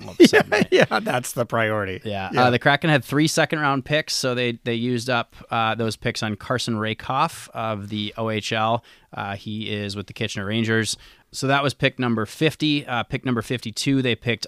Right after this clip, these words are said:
Speaker 1: Oscar Fisker Molgaard, who is a Danish player, but he's playing in Sweden. You had a fun fact on that one.
Speaker 2: So, yeah, his dad played six seasons with Oliver Bjorkstrand's dad in Denmark.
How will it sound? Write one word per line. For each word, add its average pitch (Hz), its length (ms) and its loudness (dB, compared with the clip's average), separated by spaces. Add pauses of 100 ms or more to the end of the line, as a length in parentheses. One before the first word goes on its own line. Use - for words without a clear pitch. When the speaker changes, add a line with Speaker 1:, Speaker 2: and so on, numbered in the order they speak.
Speaker 1:
Oscar 123 480 -2
Fisker - 600 -2
Molgaard, 151 760 2 (300)
who 127 220 0
is 110 200 0
a 104 60 -2
Danish 135 520 2
player, 104 380 -2
but 104 140 -6
he's 104 100 -6
playing 117 460 -2
in 107 260 -4
Sweden. 117 460 -2
You 113 120 -2
had 120 140 -4
a 110 40 -8
fun 110 280 -4
fact 110 340 -6
on 107 140 -6
that 107 200 -4
one. 98 300 -8 (380)
Speaker 2:
So, 127 180 2 (100)
yeah, 156 280 6
his 156 320 2
dad 127 500 4 (160)
played 120 260 -4
six - 300 -4
seasons 123 600 -2
with 123 340 -4 (300)
Oliver 113 280 0
Bjorkstrand's 110 600 -4
dad 92 400 -8
in 135 120 -4
Denmark. 90 380 -8